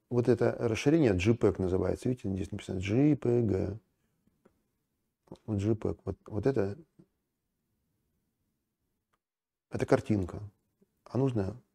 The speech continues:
в, в формате дайком. Вот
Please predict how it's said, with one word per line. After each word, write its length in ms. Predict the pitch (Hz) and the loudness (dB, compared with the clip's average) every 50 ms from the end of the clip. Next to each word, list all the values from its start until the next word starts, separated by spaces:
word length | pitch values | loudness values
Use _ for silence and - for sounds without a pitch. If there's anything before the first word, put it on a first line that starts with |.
| _ _ _ _ _ _ _ _ _ _ _ _ _ _ _ _ _ _ _ _ _ _ _ _ _ _ _ _ _ _ - | _ _ _ _ _ _ _ _ _ _ _ _ _ _ _ _ _ _ _ _ _ _ _ _ _ _ _ _ _ _ -10
в, 720 | 104 92 92 92 98 98 107 110 117 117 117 113 110 107 | -8 -6 -6 -4 -2 0 0 0 0 0 -2 -4 -4 -6
в 20 | 101 | -8
формате 420 | - - 113 113 120 127 120 - 95 | -6 -4 -2 0 2 2 2 2 0
дайком. 600 | 95 117 120 120 117 - 95 92 92 92 101 104 - _ _ _ _ _ _ _ _ _ _ _ _ _ _ _ _ _ _ _ _ _ _ _ _ _ _ _ - | 2 2 2 0 0 -2 -2 -2 -4 -4 -6 -10 -14 _ _ _ _ _ _ _ _ _ _ _ _ _ _ _ _ _ _ _ _ _ _ _ _ _ _ _ -4
Вот 260 | 113 98 98 - - | -4 -4 -4 -4 -10